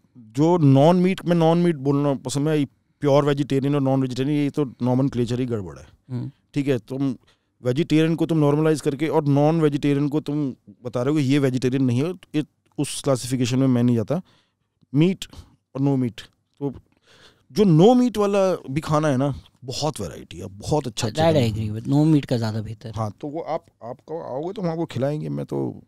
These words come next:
Speaker 1: मेरे जो भी दोस्त आते हैं, तो मैं उनको स्ट्रीट फूड खिलाता हूँ। तो एक मेरा दोस्त है, जिससे कल आप मिले थे,
Speaker 2: हम्म।
Speaker 1: वो एक बार आया था, तो मैं उसको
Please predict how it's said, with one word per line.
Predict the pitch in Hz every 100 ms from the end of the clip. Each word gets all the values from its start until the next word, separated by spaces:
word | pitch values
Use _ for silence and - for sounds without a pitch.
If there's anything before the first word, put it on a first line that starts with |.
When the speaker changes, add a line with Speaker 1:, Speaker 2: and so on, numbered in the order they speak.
| 120
Speaker 1:
मेरे | 120
जो | 123 117 123
भी | 123 -
दोस्त | 113 123
आते | 110 107
हैं, | 131
तो |
मैं | 135
उनको | 127 123
स्ट्रीट | 123 - 143
फूड | 151 147
खिलाता | 135 120 120
हूँ। | 120 107 _ _ _ _ _ _ _ _ _ _ _ _
तो | 101 101 92 - _ _ _ _ _ _ _ -
एक | 107
मेरा | 123 123
दोस्त | 123 127 -
है, | 110
जिससे | 113 123
कल | 123
आप | 117
मिले | 117 120
थे, | 107
Speaker 2:
हम्म। | 117 - _ 127 123 113 127 - -
Speaker 1:
वो | 120
एक | 123
बार | 135
आया | 143
था, | 147
तो | 117
मैं | 120
उसको | -